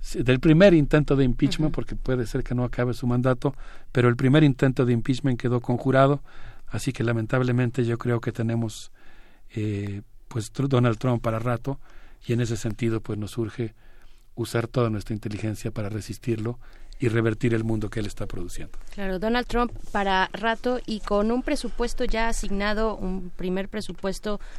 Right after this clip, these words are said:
Speaker 3: para el muro, ¿no? Que le fue asignado, tengo entendido que hacia inicios de la primera semana, de esta, de, de esta semana o finales de la anterior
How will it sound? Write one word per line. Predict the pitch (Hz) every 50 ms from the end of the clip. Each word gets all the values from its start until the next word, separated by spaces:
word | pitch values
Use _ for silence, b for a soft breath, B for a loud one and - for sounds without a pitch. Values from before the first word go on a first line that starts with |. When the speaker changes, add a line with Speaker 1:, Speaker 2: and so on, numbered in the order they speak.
| B B -
Speaker 3:
para | 185 180 175
el | 175
muro, | 190 214 247 220 180 - - - - - - - - - -
¿no? | 175 196 262 294 - -
Que | - 190
le | 175 170
fue | - - 190 196 196
asignado, | 190 190 - - 185 185 185 185 190 190 185 180 170 151 - - - - - - - - - 170 - -
tengo | 202 190 190 196 202 202
entendido | 196 190 196 185 175 196 196 202 196
que | - 190 190 196 190 b b b b b b
hacia | - 190 180 - 208 190 175 -
inicios | 185 185 190 196 190 - 208 196 180
de | 185 180
la | 175 160
primera | - 165 170 170 175 170 170 165
semana, | - - 165 165 170 165 165 165 -
de | - 175 180
esta, | 175 - 185 170 -
de, | - 180 160 156 147
de | 175 180
esta | 175 - 180
semana | 170 - 170 165 180 208 226 214 175
o | 165
finales | - 165 165 165 165 170 165 156
de | 160
la | 156 156
anterior | 160 160 - 160 160 170 170